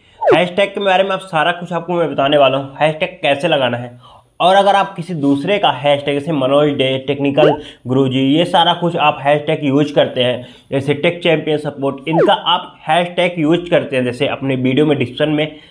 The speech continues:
Hashtag use करते हैं, तो क्या हो सकता है, मैं सारा कुछ आज इस video में बताने वाला हूँ। Hashtag आप अगर किसी दूसरे का यूज़ करते हैं तो क्या हो सकता है, मैं आज सारा कुछ इस video में बताने वाला हूँ।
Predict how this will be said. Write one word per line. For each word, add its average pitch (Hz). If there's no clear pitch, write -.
Hashtag 175
use 170
करते 139
हैं, 139
तो 147
क्या 165
हो 160
सकता 160
है, 170
मैं 170
सारा 160
कुछ 170
आज 151
इस 165
video 151
में 160
बताने 143
वाला 139
हूँ। 156
Hashtag 156
आप 160
अगर 156
किसी 151
दूसरे 135
का 156
यूज़ 143
करते 151
हैं 165
तो -
क्या 143
हो 135
सकता 131
है, 131
मैं 143
आज 156
सारा 147
कुछ 165
इस 151
video 147
में 170
बताने 123
वाला 113
हूँ। 113